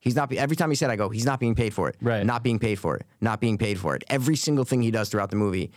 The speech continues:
Speaker 1: he's not being paid for,
Speaker 2: Yeah, it was
Speaker 1: except for
Speaker 2: just
Speaker 1: the
Speaker 2: the
Speaker 1: first
Speaker 2: first
Speaker 1: one.
Speaker 2: one.
Speaker 1: Exactly. Except for the first thing, he's not being paid to do anything. He's breaking his own rules every step of the way.
Speaker 2: He botches it, and it's such a weird window to shoot. It's like, I know you wanna get it done,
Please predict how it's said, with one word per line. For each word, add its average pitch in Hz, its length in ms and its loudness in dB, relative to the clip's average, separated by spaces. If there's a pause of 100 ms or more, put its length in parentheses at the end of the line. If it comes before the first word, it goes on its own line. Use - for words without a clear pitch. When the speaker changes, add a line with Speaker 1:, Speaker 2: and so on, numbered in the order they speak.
(100)
Speaker 1:
he's 107 160 0
not 117 160 2
being 101 180 2
paid 98 200 0
for, 65 200 -2
Speaker 2:
Yeah, 127 140 0
it - 40 0
was 104 100 0
Speaker 1:
except 113 80 2
for 131 80 0
Speaker 2:
just - 80 -4
Speaker 1:
the 120 80 0
Speaker 2:
the 104 40 2
Speaker 1:
first 127 120 0
Speaker 2:
first 110 120 0
Speaker 1:
one. 98 180 -2
Speaker 2:
one. 113 100 -4 (100)
Speaker 1:
Exactly. 95 320 -2
Except 131 200 0
for 135 60 -4
the 123 100 0
first 127 200 0
thing, 120 160 0
he's 110 220 0
not 117 180 -2
being 110 160 0
paid 107 200 0
to - 60 -6
do 95 180 0 (140)
anything. 110 520 -2 (340)
He's 101 200 0
breaking 123 360 2
his 117 140 0
own 117 140 2
rules 104 260 0
every 85 180 -2
step - 180 -2
of - 40 -14
the 73 120 0
way. - 160 -4 (380)
Speaker 2:
He 190 160 2
botches 156 560 0
it, 117 240 0
and 117 140 0
it's 110 140 -2
such - 240 -2
a 196 80 2
weird 135 440 0
window 123 480 2
to 101 80 0
shoot. 107 480 -2
It's - 200 -4
like, 117 220 0
I 120 120 2
know 131 80 2
you 131 180 2
wanna 123 200 0
get 113 180 0
it 92 140 -8
done, 110 440 0